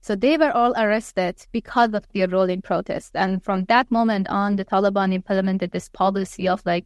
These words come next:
going after women protesters, arresting them, torturing them, in a way forcing them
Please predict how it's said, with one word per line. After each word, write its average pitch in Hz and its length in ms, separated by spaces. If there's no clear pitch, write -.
going 196 320
after 190 400
women 190 240
protesters, 196 760
arresting 214 500
them, 220 180
torturing 220 540
them, 247 280
in 214 160
a 196 100
way 262 360
forcing 277 840
them 175 480